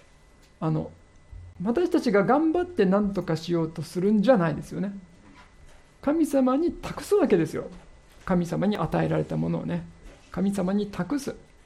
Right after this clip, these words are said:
そのことが求められています。信仰とは投資です。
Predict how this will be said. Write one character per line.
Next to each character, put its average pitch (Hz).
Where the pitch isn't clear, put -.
そ -
の 160
こ 175
と 160
が 196
求 151
め 151
ら 160
れ 151
て -
い -
ま 151
す。 -
信 170
仰 170
と 170
は 151
投 156
資 165
で 196
す。 196